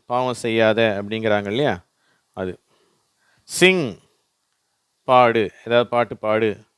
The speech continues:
அப்படின்னு அர்த்தம். சிக்ஸ், ஆறு, ஆறு என்ற எண்ணை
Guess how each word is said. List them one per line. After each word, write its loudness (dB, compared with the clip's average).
அப்படின்னு -8
அர்த்தம். -20
சிக்ஸ், 0
ஆறு, 4
ஆறு 4
என்ற -2
எண்ணை -2